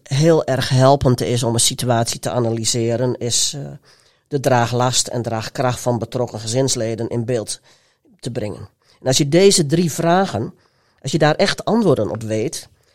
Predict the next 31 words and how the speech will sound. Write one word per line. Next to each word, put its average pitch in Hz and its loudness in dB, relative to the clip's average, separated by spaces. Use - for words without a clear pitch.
dan 151 2
merk 220 4
je - -4
ook 110 -2
dat 175 0
je 160 0
op 143 0
dat 214 4
moment 151 2
voldoende 165 0
argumenten 156 0
hebt 120 -4
om 165 4
bijvoorbeeld 151 0
met 160 4
een 156 6
team 151 2
jeugd 143 2
of 175 2
een 180 4
veilig 147 4
thuis 139 0
of 151 -2
een 160 -2
raad 147 -2
voor - -6
de 143 -6
kinderbescherming, 95 -4
eh, 92 -6
te - -14
praten. 101 -6